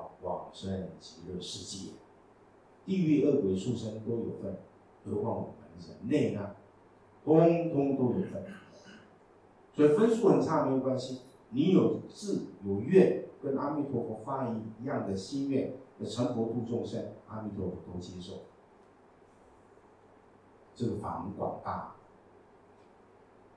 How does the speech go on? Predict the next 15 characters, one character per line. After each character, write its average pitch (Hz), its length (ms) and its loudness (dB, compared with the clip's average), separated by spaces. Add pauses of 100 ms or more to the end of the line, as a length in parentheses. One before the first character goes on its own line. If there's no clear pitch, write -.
(260)
那 196 100 0
么 202 60 0
这 226 120 6
个 196 60 8
所-， 160 360 6
所 - 280 -4
谓 190 80 8
的 175 80 2
相 160 760 2
呢， 120 100 2
是 160 180 -4
比 113 140 -6
较 - 160 4
明 123 380 4
显 - 340 -2